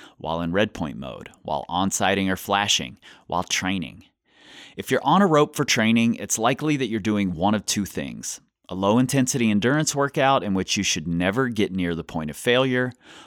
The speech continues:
or a workout that requires reaching failure at a specific point to affect adaptation. In either case, unless for safety reasons, the word take has little place. The gym isn't only a training ground for the physical aspects of climbing.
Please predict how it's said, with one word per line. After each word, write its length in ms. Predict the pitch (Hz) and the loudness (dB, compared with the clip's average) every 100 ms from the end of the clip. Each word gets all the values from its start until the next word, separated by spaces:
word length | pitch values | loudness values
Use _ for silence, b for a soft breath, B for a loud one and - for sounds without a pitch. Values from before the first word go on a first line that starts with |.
| B | B
or 220 | 160 208 | 2 4
a 80 | 202 | 6
workout 460 | 143 139 139 127 - | 4 2 4 2 2
that 120 | 101 | -2
requires 680 | 107 - 107 110 120 120 98 | -4 -2 2 4 4 2 2
reaching 360 | 107 - 104 | 0 0 0
failure 480 | 98 87 87 90 87 | 2 2 2 2 0
at 160 | 78 82 | -2 -2
a 40 | |
specific 720 | - - 180 - 147 - - | -4 -2 -2 0 0 -2 -6
point 400 | - 98 92 - - | -2 0 0 -2 -2
to 120 | 92 | -2
affect 460 | 87 - 85 - - | -2 0 -2 -4 -10
adaptation. 840 | 85 82 78 - 76 - - - _ _ _ _ _ B B B B | -4 -4 -4 -8 -6 -6 -6 -10 _ _ _ _ _ B B B B
In 100 | 87 | -8
either 300 | 90 117 127 | -2 0 0
case, 520 | 131 - 80 78 - - B B | -2 -4 -4 -4 -6 -8 B B
unless 380 | B 80 85 - | B -2 -2 0
for 120 | - | -2
safety 440 | - 147 143 - 92 | 0 0 0 -4 -4
reasons, 580 | 95 90 90 90 - - b b b - | -2 -2 -2 -2 -4 -8 b b b -10
the 80 | |
word 320 | 80 90 127 - | -2 0 0 -2
take 440 | 92 92 - - _ | -4 -4 -8 -16 _
has 260 | - 87 | -6 -6
little 240 | 85 80 80 | -6 -8 -8
place. 600 | - - - - - - _ _ _ _ _ _ _ _ b b b | -12 -14 -10 -8 -8 -10 _ _ _ _ _ _ _ _ b b b
The 80 | 120 | -2
gym 240 | - 196 214 | 2 4 4
isn't 240 | 170 156 | 4 4
only 240 | 139 135 | 4 6
a 60 | 117 | 4
training 380 | - 107 107 107 | 2 2 4 4
ground 320 | 92 92 90 | 4 2 0
for 100 | 95 | -4
the 100 | 90 | -6
physical 460 | - 104 - 80 78 | -2 -2 -2 -4 -4
aspects 500 | 67 - 76 - 69 | -4 -8 -10 -12 -14
of 100 | - | -10
climbing. 440 | 82 69 - | -10 -10 -12